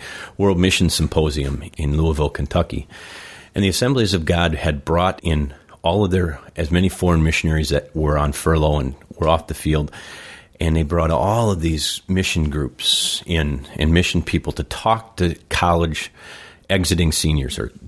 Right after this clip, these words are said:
seniors that were getting ready to exit in the fall, and they were challenging them to give a year of their life to missions. And I s-, as I sat in that service and I looked around and I realized, and God began to speak to my heart, and he said, "You know, Carl,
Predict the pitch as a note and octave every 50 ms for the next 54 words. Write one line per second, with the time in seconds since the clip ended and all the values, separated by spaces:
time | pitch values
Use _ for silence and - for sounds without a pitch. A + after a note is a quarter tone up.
0 | - _ - - - A2 G2+ F#2+ F2+ - F#2+ E2+ D2+ D#2 D#2+ D#2 D2+ E2+ E2 D#2+
1 | D#2 D2 C#2 E2 F2 E2+ E2+ D2+ E2 A#1+ D2 D#2+ D#2 - - C#2+ D2 C#2+ C#2+ C#2
2 | - - D#2 D2+ D2 D2 E2 D2 D2+ D2 D2+ D2 C#2+ C#2 - - F#2 F#2 G2+ G#2+
3 | G#2+ F#2 F#2 F2 D#2+ D#2 D#2 D#2 D#2 - - D#2 D2 D2 E2 F#2+ F#2+ F2+ G2 E2
4 | D2+ D#2+ F2 G2+ A#2 A#2+ A2 F#2 G2 F#2+ F2+ E2+ E2 E2 D#2+ D#2+ D#2 - - -
5 | - - - D#2 D2+ D2+ D2+ - - - A2+ - - - - - - - - -
6 | - - - - - - - - F#2 F2 E2 D2+ - - - - - - F#2+ F2
7 | F2+ F2+ E2+ - - - - A#2+ B2 A#2+ A2+ G2+ F#2 F2 E2+ - - - F#2 F#2
8 | F2 D#2 C#2 - - - - - - - E2+ D#2+ D#2+ D#2 D#2 D#2 E2 G2 G2 -
9 | - - F2+ E2 E2+ D#2+ D#2+ D#2+ D2 C#2+ C#2+ D2+ - - - _ - - - D#2+
10 | D#2+ D#2 D#2 D#2 D#2+ E2+ E2+ F2 F2 D#2 D2+ D2+ - - D2 D2 C#2+ D#2 E2+ F#2
11 | F#2 F#2 E2+ F2 E2 D#2+ D#2+ - - - E2+ D2+ - - D#2 D#2+ D2+ D#2 E2 D#2+
12 | D2+ - - - - - - - - - - - - - - E2 F2 F2 E2 -
13 | - F2+ E2 D2+ E2 F#2 G2+ G#2+ G#2 - - A2+ G#2+ G#2+ G#2+ G#2 A2